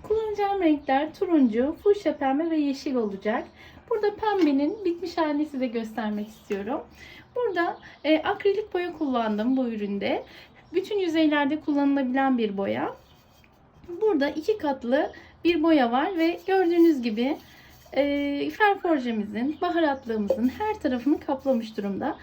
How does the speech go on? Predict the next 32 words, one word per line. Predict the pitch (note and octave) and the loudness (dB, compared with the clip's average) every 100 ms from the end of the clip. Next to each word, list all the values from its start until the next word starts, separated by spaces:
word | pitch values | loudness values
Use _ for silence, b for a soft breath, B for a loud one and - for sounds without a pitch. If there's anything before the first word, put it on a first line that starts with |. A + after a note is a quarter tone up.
| B | B
Baharatlığımızın | F4 G4 G#4 G#4 - F4 D4+ B3 C4+ | 0 2 2 0 2 6 6 6 2
bu | - - | 0 -2
alt | F#4+ - | -4 -4
kısımları | - - C4+ B3 A#3 C4+ E4 - - | -6 2 4 4 2 0 -2 -4 -2
paslanmıştı | D4+ - D4 D4 D4+ - E4+ F#4 | -2 2 2 6 4 2 -4 -2
ve | D4+ | 2
artık | C4 B3 - - | 0 0 -8 -4
kullanılamaz | C4+ C#4 C#4+ C#4+ C4 C4 A3 | -2 0 2 2 2 0 0
bir | A#3 | -4
hale | A3 A3+ A3 C4 | -2 -2 0 0
gelmişti. | D4+ D4+ D#4 D#4 - E4 E4 B B | 2 6 6 4 0 0 0 B B
Şimdi | - A#4+ F4 F4 | -6 0 2 4
ben | G4 D4+ | 4 2
bunu | A#3 B3+ | 2 -4
saksı | D4+ - G4 - G4 | -4 -4 -4 -4 0
olarak | E4+ B3 G#3+ A3+ - | 2 2 0 -2 -4
güzel | F#4 F4+ D4+ B3 | -6 2 2 2
bir | D4 | 0
yapay | F4 E4 D4+ | 0 2 0
çiçekle | - - C#4+ - F4+ A4 | 0 -6 -6 -4 -4 2
değerlendireceğim. | D#4 C#4 B3+ A#3 A3 G3+ F#3+ G#3+ C#4 - - B B B B B C5+ | 4 4 2 0 -2 -2 -2 -2 -2 -4 -12 B B B B B -2
Bu | |
çalışmada | A#4 G4+ G4 F4+ E4+ D4+ | 2 2 0 0 2 4
ben | C4+ D#4+ - | 2 2 -2
iki | - G#4 | -2 0
katlı | D#4 C#4 B3 | 0 -2 -2
boya | A3+ G#3+ G#3+ | 0 0 0
kullandım | G#3 G#3 G#3 A#3 G#4 - B B - | -2 -2 -2 -4 -6 -8 B B -2
ve | G#4 A4 A4 | 0 0 2
gördüğünüz | G#4 D4+ C#4 B3 G#3 | 4 4 4 4 0
gibi | G3+ A#3+ G4 | -4 -2 -2
bütün, | G#4+ - F4 | -2 -2 -2